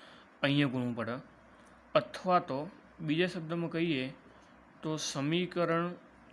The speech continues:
છ ને તાપમાન ટી વડે ગુણતા.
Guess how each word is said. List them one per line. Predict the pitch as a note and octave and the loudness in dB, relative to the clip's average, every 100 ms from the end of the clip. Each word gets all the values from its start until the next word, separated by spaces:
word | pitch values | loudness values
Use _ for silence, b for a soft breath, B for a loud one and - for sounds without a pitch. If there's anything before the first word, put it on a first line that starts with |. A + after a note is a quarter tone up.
| - | -14
છ | - | -8
ને | D#3+ D3 D#3 C3+ G#2+ - - - - - - - - - - - - - - - - - - | -4 -2 0 -2 -2 -10 -20 -20 -20 -20 -20 -20 -20 -20 -20 -20 -20 -20 -20 -20 -20 -20 0
તાપમાન | D#3+ D3+ - E3+ F3 F3 - | 2 2 0 -2 -2 -6 -2
ટી | F#3+ F#3 | 0 2
વડે | D3+ C3 A#2+ B2+ E3 - - - - - - - D#3 | 2 2 2 -2 -6 -14 -20 -20 -20 -20 -20 -12 -8
ગુણતા. | C3+ D3+ D3 C3+ A#2 | -2 0 0 0 0